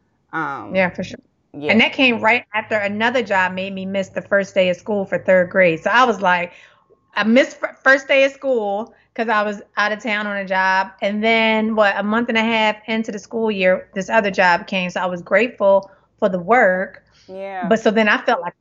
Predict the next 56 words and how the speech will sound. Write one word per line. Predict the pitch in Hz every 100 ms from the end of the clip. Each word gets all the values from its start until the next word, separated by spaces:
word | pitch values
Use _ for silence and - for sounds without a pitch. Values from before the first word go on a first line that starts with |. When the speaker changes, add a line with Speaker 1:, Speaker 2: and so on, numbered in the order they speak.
| _
Speaker 2:
horrible. | - 233 190 160 -
I | 247
was | 277
like, | 302
"I | 254 -
already | 349 339 311 339 -
missed | 392 381
the | 392 -
first | 415 427 -
day | 349
of | -
school. | - 415 440 415
Now | 349 440 440
I'm | 403
missing | 440 440 381
the | 381
camping | - 453 453 427
trip | - 480 466 -
of | 247 -
all | 311 427 453
times." | 453 415 415 440 453 440 427 254
Like, | 208 208 -
you | 233 214 -
know, | 180 165
so | 165 175 165 151 - -
Speaker 1:
Yeah. | 190 196 190 190 196
Speaker 2:
it | 208
was, | 185 175 160 175 -
I'm, | 262
like, | 277 -
Speaker 1:
Uh, |
Speaker 2:
tearing | 269 247 226
up | 226
right | 196
now | 196 190
just | 180
Speaker 1:
I | 180
Speaker 2:
thinking | 185
about | - 160
it |
Speaker 1:
know. | 170
Speaker 2:
'cause | 175
I |
was | 170
Speaker 1:
I | 214
Speaker 2:
just | - -
so | 180
Speaker 1:
I | 175 _ 175 - 262 294
Speaker 2:
devastated. | 349
Speaker 1:
know. | 226 214 - - 453
Speaker 2:
<laughs> | 320 - - - -
Speaker 1:
I | 605 587 622 622
know. | 605 571 571 _ _ _ _ _ - - - _ _
Speaker 2:
I | 254
was | 247 226
devastated. | 240 233 - 180 165